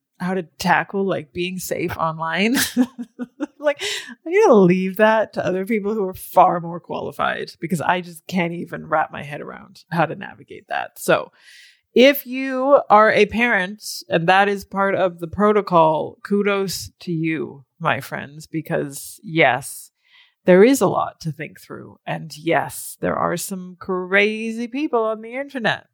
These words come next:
But back to the original story. She was talking about how there's this app that she's a part of with her friends, and it goes off every day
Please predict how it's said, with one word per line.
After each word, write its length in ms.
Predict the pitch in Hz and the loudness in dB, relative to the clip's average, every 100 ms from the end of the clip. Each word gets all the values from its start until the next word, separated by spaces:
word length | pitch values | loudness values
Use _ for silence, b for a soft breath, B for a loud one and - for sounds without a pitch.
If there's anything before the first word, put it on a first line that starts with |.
| _ - | _ 4
But 120 | 190 | 4
back 240 | 220 226 | 4 2
to 80 | 214 | -4
the 160 | 226 208 | 0 2
original 420 | 190 180 180 165 | 2 0 -4 -4
story. 480 | - 160 135 113 - b b b b | -2 -2 -2 -8 -18 b b b b
She 140 | - | 0
was 120 | 214 202 | 2 4
talking 400 | 247 247 254 240 | 4 4 2 6
about 240 | 220 196 | 6 6
how 180 | 190 185 | 2 -2
there's 240 | 185 175 | -4 -6
this 180 | 165 151 - | -8 -4 2
app 360 | 185 202 202 | 4 2 0
that 140 | 180 - | -8 -6
she's 220 | 196 180 | -8 -10
a 60 | |
part 260 | 180 190 190 | -4 -2 -2
of 100 | 185 | -4
with 140 | 170 | -6
her 140 | 156 147 | -8 -10
friends, 440 | - 175 180 180 | -4 -4 -6 -10
and 80 | 175 | -14
it 100 | 160 | -6
goes 260 | 175 185 185 | -4 -2 0
off 200 | 170 - - | 0 -2 0
every 400 | 180 185 202 220 | 2 2 0 0
day 560 | 185 180 123 117 233 | 4 4 4 -2 -8